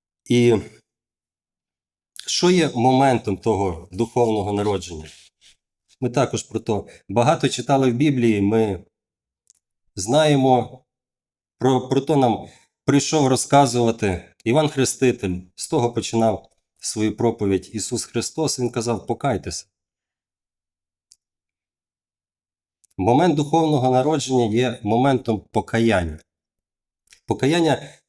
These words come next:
на грецькій мові означає передумати, змінити своє мислення. Тобто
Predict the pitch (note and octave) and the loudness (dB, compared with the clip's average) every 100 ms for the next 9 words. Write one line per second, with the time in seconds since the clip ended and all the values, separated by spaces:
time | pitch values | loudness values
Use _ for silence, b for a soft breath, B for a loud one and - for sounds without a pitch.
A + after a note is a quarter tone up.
0 | _ _ _ - A2+ C3+ F3+ G3+ - F#3 | _ _ _ -4 2 4 4 2 0 0
1 | F3 F3+ E3 C#3+ - - - A#2+ C3 C3+ | 4 4 4 2 0 -8 -6 -2 0 2
2 | D#3 D3 A#2+ - D3 D#3+ C#3+ A#2 F2+ - | 2 4 2 4 4 4 4 2 2 -2
3 | F2 E2 G#2 C#3 D#3 C#3 - C3 C3 C3 | -4 0 2 4 4 0 0 2 4 4
4 | B2+ - G2+ G2 C#3 - D3 B2 | 2 0 -2 0 -2 -2 -2 -2